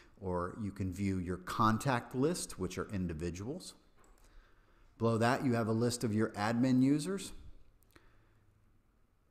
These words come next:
and then investigators. You have the list,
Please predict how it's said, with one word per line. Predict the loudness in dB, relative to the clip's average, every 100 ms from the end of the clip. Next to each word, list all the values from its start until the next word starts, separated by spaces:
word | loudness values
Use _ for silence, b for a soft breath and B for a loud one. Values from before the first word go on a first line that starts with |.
| -20 -10
and | -4 -2
then | 0 -2 -4 -10 -8
investigators. | -4 0 -2 -2 -4 -4 -4 -8 -10 -12 -12
You | -8
have | -6 -6
the | -6
list, | 0 2 2 -2 -6